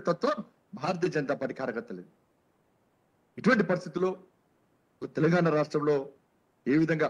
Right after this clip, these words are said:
అవినీతి రాజ్యం వెళ్తుంది, ఏ విధంగా మూర్ఖత్వ పాలన జరుగుతుందో ఒక్కసారి మనం ఆలోచించాల్సిన అవసరం ఉంది. అందుకే ఒక ముఖ్యమైన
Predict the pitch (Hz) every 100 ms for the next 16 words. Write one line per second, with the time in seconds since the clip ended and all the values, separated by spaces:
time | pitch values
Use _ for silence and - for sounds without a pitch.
0 | 113 147 226 214 175 151 156 143 143 139
1 | 156 - _ _ _ - 156 165 151 180
2 | 214 233 240 180 180 175 160 156 160 147
3 | 147 - - - 151 143 165 151 135 123
4 | 117 113 107 101 92 - _ _ _ _
5 | - 175 202 143 - - _ _ _ _
6 | _ _ - 123 135 131 175 170